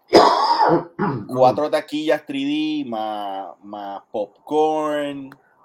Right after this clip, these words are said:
Speaker 2: refrescos, hot dogs, tú sabes, este, llenaron la cuota del, del fin de semana. <clears throat>
Speaker 1: Ok.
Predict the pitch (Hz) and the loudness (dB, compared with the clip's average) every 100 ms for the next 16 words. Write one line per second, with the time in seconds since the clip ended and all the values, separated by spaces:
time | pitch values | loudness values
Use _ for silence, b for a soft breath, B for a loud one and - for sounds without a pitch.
0 | _ 110 107 - - 139 139 - - 123 | _ -10 -10 -8 -6 -4 -4 -10 -4 2
1 | 127 120 104 - 127 127 120 117 - - | 2 0 -10 -2 2 4 2 -4 -18 -20
2 | _ _ _ _ _ _ - 113 - 107 | _ _ _ _ _ _ -18 -8 -2 0
3 | 104 101 95 92 98 98 - 107 98 92 | 0 -2 -8 -12 -16 -20 -14 -10 -8 -10
4 | 90 85 - _ _ _ 104 117 123 143 | -12 -14 -20 _ _ _ -8 -2 0 2
5 | 156 139 139 139 127 117 - 104 - 107 | 0 0 -4 -2 -2 -4 -10 -14 -12 -14
6 | 110 107 95 85 71 _ - - - 160 | -12 -14 -16 -18 -20 _ -18 -12 -10 -10
7 | - _ _ _ _ _ _ 95 110 - | -14 _ _ _ _ _ _ -10 -10 -8